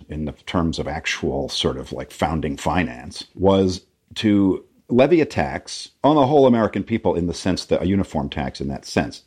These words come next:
It would only be applied to people distilling whiskey, so it's not on the whole people, but it is interstate. That was a new move, to have an interstate tax. This was a critical thing, an interstate domestic tax on a domestic product. This was a huge unifying factor for Hamilton.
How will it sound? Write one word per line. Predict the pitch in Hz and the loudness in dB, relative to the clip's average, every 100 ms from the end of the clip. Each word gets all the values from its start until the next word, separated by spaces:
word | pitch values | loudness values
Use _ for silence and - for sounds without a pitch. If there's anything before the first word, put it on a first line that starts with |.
| - | 0
It | 202 | 2
would | 208 | 4
only | 131 131 117 | 2 4 4
be | 92 98 85 78 - - | 4 4 4 0 -6 -18
applied | - 87 76 - | 0 2 2 -4
to | - 71 64 | -6 -6 -6
people | - - 65 | -10 -8 -10
distilling | - - - 67 62 85 | -10 -12 -4 -4 -2 0
whiskey, | 117 - 57 62 | 0 -2 -14 -8
so | - - | -8 -6
it's | - | 0
not | 85 82 | 0 0
on | 67 | -8
the | 62 | -8
whole | 69 - | -10 -10
people, | 65 - - - _ - _ | -14 -14 -12 -12 _ -20 _
but | - 101 | 2 4
it | 101 | 6
is | 101 | 4
interstate. | 107 87 73 - 65 - - | 2 -2 -4 -2 -2 -2 -6
That | 117 | -4
was | 135 | 2
a | |
new | 135 135 | 4 6
move, | 135 151 78 - | 6 4 2 0
to | - | -4
have | 80 | -4
an | 85 | -2
interstate | 92 - 90 - | -4 0 0 2
tax. | 113 95 - | 0 0 -2
This | 82 - | -8 -8
was | 78 | -8
a | 82 | -8
critical | _ - 90 85 82 | _ -4 -2 0 -2
thing, | - 107 95 - _ | 0 0 0 -4 _
an | 101 | 2
interstate | 113 - 98 71 | 2 2 0 0
domestic | 78 113 - - | -4 -4 -6 -12
tax | - - - - - _ | -12 -14 -14 -20 -20 _
on | 95 | 2
a | 87 | 4
domestic | 85 98 - 71 - | 2 0 -2 -8 -2
product. | 87 120 - | -2 -2 -4
This | 98 | -6
was | 147 104 | -2 -2
a | |
huge | - 107 117 87 | 2 4 4 4
unifying | 92 - 85 76 76 _ _ _ | 0 0 -2 -2 -8 _ _ _
factor | - - 110 - - 104 | 0 2 2 -2 -10 -10
for | - | -12
Hamilton. | 73 62 - - 117 | -12 -12 -16 -16 -16